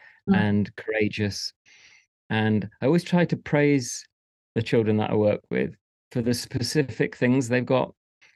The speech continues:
Speaker 2: 'Cause if you say to a kid, "You're amazing,"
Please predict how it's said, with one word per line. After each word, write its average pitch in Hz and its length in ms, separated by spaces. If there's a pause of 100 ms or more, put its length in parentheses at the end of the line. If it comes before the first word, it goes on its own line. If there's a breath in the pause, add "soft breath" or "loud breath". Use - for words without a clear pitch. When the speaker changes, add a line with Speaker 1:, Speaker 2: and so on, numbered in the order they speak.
(240 soft breath)
Speaker 2:
'Cause 123 160
if 139 40
you 160 60
say 175 200
to 151 140
a 135 60
kid, 110 360 (520)
"You're 147 200
amazing," 123 680